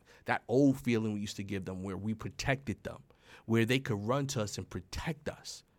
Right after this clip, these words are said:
But how can they feel that, that like that when every opportunity they get, a man will exploit that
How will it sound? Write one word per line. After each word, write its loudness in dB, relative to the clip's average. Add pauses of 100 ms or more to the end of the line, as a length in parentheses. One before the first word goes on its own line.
(1200)
But 6
how 4
can 2
they 4
feel 4
that, 4 (140)
that -4
like -2
that -4
when -4
every -2
opportunity 0
they 0
get, 0 (280)
a 2
man 4
will 2
exploit 0 (120)
that 0